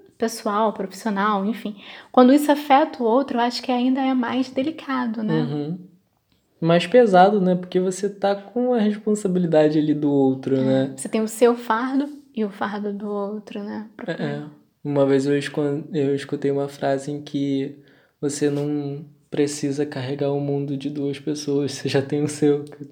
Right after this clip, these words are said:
Speaker 2: normalmente já é bem pesado, né?
Speaker 1: <laughs> Vou anotar aqui. <laughs> Eu costumo carregar alguns mundos, né?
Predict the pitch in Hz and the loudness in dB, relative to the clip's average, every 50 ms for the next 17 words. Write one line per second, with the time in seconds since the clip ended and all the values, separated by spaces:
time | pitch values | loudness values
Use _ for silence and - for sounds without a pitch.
0 | - - 165 156 151 147 147 143 143 143 143 143 - 147 143 143 143 139 139 143 | -16 -8 -6 -4 -4 -2 -2 -2 0 -2 -2 -2 -2 0 2 2 2 2 2 0
1 | 143 - 170 175 160 151 151 143 147 147 147 151 147 151 160 - - 175 165 123 | 0 2 4 4 6 8 10 10 10 10 10 10 10 10 8 10 8 6 4 4
2 | - - - - - - - - _ _ _ _ - 190 247 294 294 269 254 220 | 2 -2 -4 -8 -14 -16 -18 -20 _ _ _ _ 2 2 2 2 0 -2 -6 -8
3 | 208 - 247 240 226 226 226 233 233 - 233 233 233 226 - - 254 220 220 226 | -8 -6 -4 -4 -2 0 -2 -2 -2 -2 -2 -2 -4 -6 -6 -6 -2 2 4 4
4 | 185 180 - 175 175 165 - 170 160 - 156 156 - - - - - - - - | 4 6 6 6 6 8 6 4 2 2 0 -4 -6 -8 -10 -14 -14 -14 -16 -18
5 | - - - - - - - - - - 698 659 571 508 - - 240 233 233 240 | -10 -4 -4 -2 -2 -2 -2 -4 -2 -2 -2 -2 -4 -4 -2 0 0 0 2 2
6 | 233 247 240 - 240 240 240 240 240 - 269 240 240 247 254 214 214 208 214 220 | 0 0 0 0 0 0 0 0 -2 -2 -2 -2 0 0 0 0 0 0 0 2
7 | 226 226 214 208 208 208 208 214 233 240 240 240 214 214 214 214 208 208 208 208 | 0 0 0 0 -2 -2 -2 -2 -2 -2 0 -2 0 0 -2 -2 -4 -6 -6 -4
8 | 202 208 196 202 202 226 226 240 | -4 -4 -4 -4 -6 -6 -6 -2